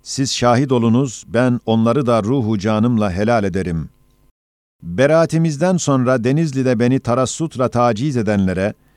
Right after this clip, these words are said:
ve büyük amirlerine ve polis müdürüyle müfettişlere dedim, Risale-i Nur'un kabili inkar olmayan bir kerametidir ki,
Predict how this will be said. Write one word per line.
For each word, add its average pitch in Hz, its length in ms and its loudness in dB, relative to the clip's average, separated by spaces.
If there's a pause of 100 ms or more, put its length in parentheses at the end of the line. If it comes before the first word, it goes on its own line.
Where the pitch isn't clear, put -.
(200)
ve 95 160 -4
büyük 131 380 -2
amirlerine 113 800 2
ve 101 100 -2
polis 135 420 -4
müdürüyle 131 680 -2
müfettişlere 123 760 -4
dedim, 104 320 0 (460)
Risale-i 135 560 -2
Nur'un 156 320 -2
kabili 139 460 0
inkar 135 400 0
olmayan 131 540 2
bir 117 140 -2
kerametidir 113 760 0
ki, 95 280 -6